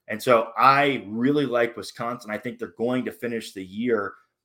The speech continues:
I mean, you're gonna go, they're gonna go into the Ohio State game if everything goes as according to plan, which we all know it's college football. It doesn't always do that.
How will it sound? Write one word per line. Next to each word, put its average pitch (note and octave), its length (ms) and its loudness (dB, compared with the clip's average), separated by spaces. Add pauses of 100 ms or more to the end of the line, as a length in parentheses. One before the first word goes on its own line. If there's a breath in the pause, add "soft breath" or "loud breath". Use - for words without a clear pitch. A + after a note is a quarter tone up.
(140)
I G#2+ 60 -16
mean, G#2+ 120 -6
you're A#2+ 140 2
gonna C#3 180 4
go, C3 280 4
they're B2+ 100 2
gonna C#3+ 160 0
go C3+ 80 -2
into B2+ 140 0
the A#2+ 40 4
Ohio A#2 240 4
State A#2 280 -8
game G#2 180 -10
if F#2 100 -12
everything G#2+ 360 -8
goes G#2+ 400 -6
as - 200 -18
according A2+ 280 -4
to F#2 80 -16
plan, A#2+ 280 -4
which G2 220 -12
we G2+ 100 -8
all G2+ 120 -2
know G2+ 100 -6
it's F#2 140 -8
college F#2 220 -6
football. G2+ 200 -8
It G#2+ 100 -10
doesn't F#2+ 180 -8
always G2 280 -12
do G#2+ 200 -6
that. F2 240 -12